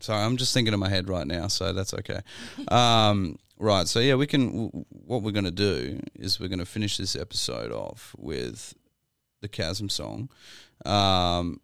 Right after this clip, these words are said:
Speaker 1: and we're also gonna have one quick run through of the event Edentulous that's coming up. So at the station, thirteenth of November,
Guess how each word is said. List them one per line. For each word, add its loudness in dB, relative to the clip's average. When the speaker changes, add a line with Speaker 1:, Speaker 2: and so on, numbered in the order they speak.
Speaker 1:
and 0
we're 2
also 2
gonna -2
have -2
one -2
quick -8
run -4
through -6
of -4
the -6
event -6
Edentulous -6
that's -6
coming -8
up. -6
So 0
at -2
the -4
station, 0
thirteenth 0
of -4
November, -4